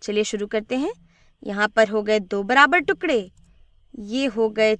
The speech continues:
चार बराबर टुकड़े, यहाँ पर मैंने इन टुकड़ों को भी बांट दिया और ये बांट दिया मैंने इन्हें आठ बराबर टुकड़ों में। तो यहाँ पर हमारे पास हैं आठ बराबर टुकड़े और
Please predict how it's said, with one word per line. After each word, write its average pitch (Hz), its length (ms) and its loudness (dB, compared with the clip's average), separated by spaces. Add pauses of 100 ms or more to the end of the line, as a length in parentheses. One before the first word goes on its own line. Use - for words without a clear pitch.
चार 247 340 2
बराबर 202 360 2
टुकड़े, 214 440 -2 (480)
यहाँ 208 320 -4 (120)
पर 214 120 4
मैंने 214 460 0 (100)
इन 233 140 0
टुकड़ों 320 340 -2
को 339 100 -4
भी 330 140 0
बांट 311 220 4
दिया 262 400 2 (1200)
और 220 160 6
ये 254 260 0
बांट 214 280 4
दिया 202 220 2
मैंने 202 320 0
इन्हें 220 360 -2 (240)
आठ 285 380 8
बराबर 202 420 6
टुकड़ों 190 340 -4
में। 175 200 -10 (560)
तो 269 60 0
यहाँ 254 300 4
पर 403 140 4
हमारे 370 300 8
पास 339 360 6
हैं 381 160 2
आठ 254 280 8
बराबर 202 360 6
टुकड़े 208 420 -2 (400)
और 277 200 8